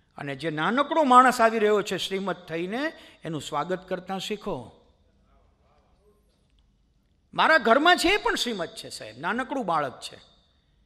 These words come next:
એ ઇન્ટેલેક્ચ્યુઅલી હાઈ ન હોય તો કોઈ ચિંતા નથી, બિહેવિયરલી, આચરણથી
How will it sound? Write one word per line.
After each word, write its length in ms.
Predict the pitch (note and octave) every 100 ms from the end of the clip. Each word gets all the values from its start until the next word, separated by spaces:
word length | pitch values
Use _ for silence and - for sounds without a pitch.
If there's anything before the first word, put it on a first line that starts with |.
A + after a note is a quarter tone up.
| _ _ _ _ -
એ 80 | E3+
ઇન્ટેલેક્ચ્યુઅલી 960 | G#3+ A#3 C4+ D4 - C#4+ D4+ D4+ C#4
હાઈ 340 | A3 A3 C4 C#4
ન 100 | C4
હોય 220 | C4 C#4+
તો 120 | C#4+
કોઈ 200 | C#4 C#4+
ચિંતા 400 | - C4 C4+ D#4
નથી, 300 | D#4 B3 A3 - - _
બિહેવિયરલી, 1200 | D#3+ G#3 F#3+ A3 A#3+ B3+ C#4 D4 D#4 D#4 A3 D3+ - -
આચરણથી 1160 | D#3+ G#3+ A3+ B3+ A#3+ C4+ C#4 C#4 - B3 E3